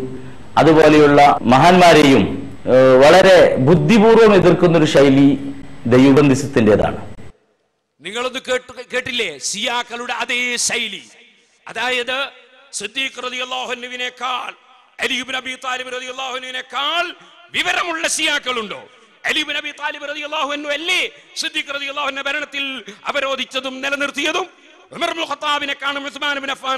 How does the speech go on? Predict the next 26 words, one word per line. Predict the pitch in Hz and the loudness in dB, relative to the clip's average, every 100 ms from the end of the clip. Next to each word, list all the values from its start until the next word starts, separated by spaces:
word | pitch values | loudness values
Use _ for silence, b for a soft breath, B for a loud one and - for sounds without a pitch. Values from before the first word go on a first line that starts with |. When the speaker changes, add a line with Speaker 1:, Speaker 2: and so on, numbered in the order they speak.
| 254 | -6
Speaker 2:
റളിയല്ലാഹു | 254 254 247 | -8 -6 -6
അൻഹുവിനേക്കാൾ, | 240 240 240 202 156 131 b b - 285 | -6 -8 -6 -6 -6 -12 b b -10 -8
അലി | 359 359 | -6 -6
ഇബ്നു | 339 | -6
അബീ | 311 285 277 | -6 -6 -6
താലിബിനേക്കാൾ, | 269 240 233 220 196 165 - B - | -6 -4 -8 -6 -6 -6 -10 B -8
ഹസൻ | 320 330 339 | -6 -4 -6
ഹുസൈൻ | 339 285 285 | -8 -8 -8
റളിയല്ലാഹു | 269 262 262 247 | -6 -6 -4 -4
അൻഹുമയേക്കാൾ | 240 233 226 220 208 190 160 156 139 113 - _ - | -4 -2 -2 -2 -2 -2 -2 -6 -10 -20 -20 _ -10
കാര്യം | 175 269 262 | -6 -4 -6
തിരിയുന്ന | 247 247 254 226 | -8 -10 -10 -10
ഷിയാക്കളുണ്ടോ? | 254 269 262 269 269 269 - _ _ _ - 320 | -8 -8 -10 -10 -8 -8 -10 _ _ _ -12 -8
ഇതുപോലെ | 349 311 262 196 170 139 - _ _ _ _ | -6 -4 -4 -4 -8 -10 -18 _ _ _ _
ബഹുമാനപ്പെട്ട | 151 262 254 254 254 262 - | -12 -8 -6 -8 -10 -10 -10
പൊന്മള | 277 269 254 | -8 -6 -6
ഉസ്താദിനെ | 247 269 262 254 262 262 - _ 254 - | -4 -4 -4 -4 -6 -8 -20 _ -16 -10
സമസ്തയുടെ | 220 277 254 262 254 - | -8 -8 -8 -8 -8 -8
സെക്രട്ടറി | 262 254 254 269 | -8 -10 -8 -8
ആക്കിയത് | 262 262 262 | -6 -6 -4
ആരാ? | 277 277 254 - _ _ - 269 | -4 -4 -6 -12 _ _ -12 -8
അത് | 285 | -8
ബഹുമാനപ്പെട്ട | 240 285 311 311 311 269 | -8 -8 -8 -10 -12 -14
ശൈഖുന | 302 330 311 | -12 -12 -12
കാന്തപുരം | 262 339 349 339 | -12 -12 -10 -12
ഉസ്താദാണ്, | 330 339 330 330 | -8 -6 -4 -6